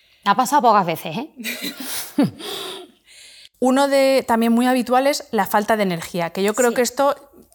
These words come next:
Speaker 2: ya, como con esta vida que llevamos, le pasa a hombres, mujeres, a cualquier edad. Pero bueno, en el caso concreto de mujeres, eh, con menopausia, sí que notan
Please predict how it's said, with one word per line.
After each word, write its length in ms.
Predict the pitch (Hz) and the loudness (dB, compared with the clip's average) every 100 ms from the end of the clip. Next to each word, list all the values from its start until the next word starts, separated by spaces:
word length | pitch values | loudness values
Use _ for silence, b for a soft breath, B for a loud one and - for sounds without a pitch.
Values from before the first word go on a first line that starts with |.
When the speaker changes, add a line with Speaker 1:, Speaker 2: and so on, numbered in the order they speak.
| _ | _
Speaker 2:
ya, 400 | - 208 220 180 208 | -8 2 4 4 2
como 280 | 202 196 | 0 0
con 160 | 196 214 | 0 0
esta 220 | 233 269 | 2 2
vida 200 | 247 233 | 4 2
que 120 | 233 | 2
llevamos, 360 | 220 214 226 240 | 2 2 2 2
le 120 | 214 | 0
pasa 280 | 196 190 226 | 0 2 2
a 220 | - 190 180 | 2 0 2
hombres, 360 | 214 214 240 214 | 2 2 0 -2
mujeres, 400 | 175 208 233 240 | -2 0 0 0
a 100 | 190 | 0
cualquier 340 | 180 175 180 | -2 -2 -2
edad. 200 | 170 165 | 0 -2
Pero 120 | 175 | -2
bueno, 280 | 175 185 175 | 0 0 -2
en 100 | 208 190 | -2 -2
el 120 | 175 | 0
caso 240 | 196 233 | 0 0
concreto 400 | 233 226 233 220 | -2 -2 -2 -2
de 100 | 196 | -4
mujeres, 520 | 185 180 208 190 180 B B B B - | -4 -4 -2 -2 -4 B B B B -4
eh, 200 | 185 185 | -4 2
con 180 | 220 214 | 2 4
menopausia, 600 | 208 202 214 233 269 247 | 2 2 2 2 -2 -4
sí 260 | - - 233 | -4 -2 -2
que 120 | 214 | 0
notan 420 | 208 214 240 262 | 0 0 0 -4